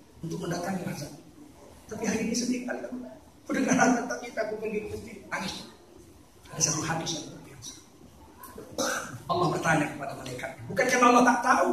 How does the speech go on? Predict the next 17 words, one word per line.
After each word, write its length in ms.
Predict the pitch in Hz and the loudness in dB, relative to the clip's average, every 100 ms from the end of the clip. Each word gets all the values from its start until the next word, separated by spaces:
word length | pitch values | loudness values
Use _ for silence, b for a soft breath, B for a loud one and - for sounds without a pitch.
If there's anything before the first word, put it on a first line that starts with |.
| 320 - | 4 4
Allah 140 | 220 220 | 0 0
mau 100 | 226 | 0
bikin 220 | 208 190 | 0 0
bangga. 340 | 165 147 170 - - - - - - | 0 2 0 -2 -6 -14 -20 -8 2
"Kemana 480 | 233 277 262 254 254 - - | 6 8 8 6 2 -4 -6
si 80 | 220 - | -8 0
fulan 240 | 220 202 - | 2 4 0
bin 80 | 160 | -2
fulan? 320 | 170 156 - - - - - - - - - - - - | -6 -8 -10 -16 -20 -20 -20 -20 -20 -20 -16 -14 -12 -6
Nggak 100 | - 160 | -2 0
datang 240 | 160 165 160 | 2 2 2
dia 80 | 160 | 2
sholat 240 | 156 160 - - | 0 -4 -6 -4
hari 160 | 156 160 | -2 0
ini, 240 | 156 147 | 2 2
ya 0 | |
Allah. 240 | - - | -2 -8